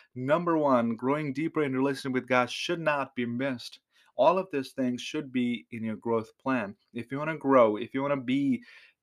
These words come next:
better than you are in the area of your wisdom, you need to apply these things in your life. Now let's get into how we can grow in twenty twenty-two.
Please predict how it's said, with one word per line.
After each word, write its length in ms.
better 240
than 100
you 200
are 420
in 260
the 120
area 360
of 120
your 100
wisdom, 560
you 160
need 220
to 280
apply 560
these 220
things 440
in 120
your 140
life. 400
Now 200
let's 220
get 160
into 200
how 220
we 100
can 180
grow 220
in 120
twenty 340
twenty-two. 600